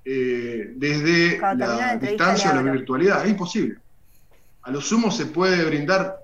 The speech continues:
Speaker 1: cierta formación, cierta capacitación, preparar los elementos, eh, de los distintos sectores institucionales aportándoles ciertas herramientas de pensamiento, pero la prevención sin el cuerpo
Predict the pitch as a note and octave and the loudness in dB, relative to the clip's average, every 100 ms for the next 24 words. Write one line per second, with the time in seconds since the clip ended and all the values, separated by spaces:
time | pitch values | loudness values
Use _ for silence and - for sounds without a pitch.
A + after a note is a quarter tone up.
0 | - - D#3 D#3+ D#3+ B2+ C3+ C3+ - G#3+ | -20 -10 -8 -6 -6 -2 -2 -2 0 2
1 | G3 - E3 D#3+ C3+ A#2 A#2 - A#2+ - | 2 0 -2 -4 -6 -6 -8 -8 -8 0
2 | F3+ F3+ D3 C3+ C3+ D3+ G3 F#3 C3+ B2+ | 0 0 2 2 2 4 4 4 2 2
3 | C3+ F3+ F3+ E3+ D#3 - - - - - | 2 2 2 0 -4 -6 -18 -20 -20 -20
4 | - - C3+ B2 A#2+ A#2 C3 B2+ B2 C#3+ | -20 -12 -6 -4 -4 -6 -2 -2 -2 -2
5 | D#3 C#3+ C#3 B2 D#3+ D3 C3 B2+ A#2 C#3+ | -4 -4 -6 -2 0 0 -2 -4 -4 0
6 | E3+ D#3+ D3 B2+ D#3+ D#3 C#3 - D3 C3+ | 0 0 -4 -2 0 2 0 -2 -4 -2
7 | C3 B2+ C#3 D#3+ D#3 B2+ A2+ A#2 A2+ C#3+ | -4 -2 -2 -2 -4 -6 -6 -6 -4 0
8 | F#3 D3 E3+ F3 - - - - C3 C#3 | 2 0 -4 -12 -18 -20 -20 -8 -2 0
9 | D3 D3+ E3 G#3+ B3 G#3+ G3 F3+ G#3 G3+ | 0 0 0 2 4 4 2 0 2 2
10 | F3 F#3+ A3+ - | 2 -2 -2 -6